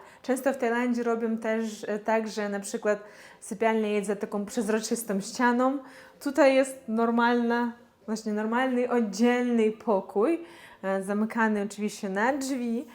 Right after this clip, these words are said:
E, no i teraz właśnie wchodzimy do sypialni. W sypialni znajduje się duże łóżko, też jest, e, szafka nocna, a jak widzicie, e, takie wykończenie, jak jest tutaj,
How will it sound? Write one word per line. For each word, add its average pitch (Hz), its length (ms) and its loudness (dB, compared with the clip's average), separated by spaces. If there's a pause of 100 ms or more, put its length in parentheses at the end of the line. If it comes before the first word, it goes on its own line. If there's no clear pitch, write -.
(380)
E, 196 680 -2
no 226 160 -2
i 302 180 -4
teraz 226 320 -4
właśnie 208 440 -6
wchodzimy 208 600 -4
do 185 260 0 (140)
sypialni. 156 800 -6
W - 60 -18
sypialni 247 460 2
znajduje 208 480 0
się 185 480 -4
duże 208 720 -2
łóżko, 208 720 0 (200)
też 208 380 2
jest, 180 500 -2
e, 175 380 -2
szafka 247 540 2
nocna, 233 680 2 (580)
a 180 480 -4
jak 190 160 -4
widzicie, 208 420 -6
e, 180 680 -2
takie 196 320 -2
wykończenie, 202 800 -2
jak 185 180 -4
jest 202 220 -6
tutaj, 254 440 0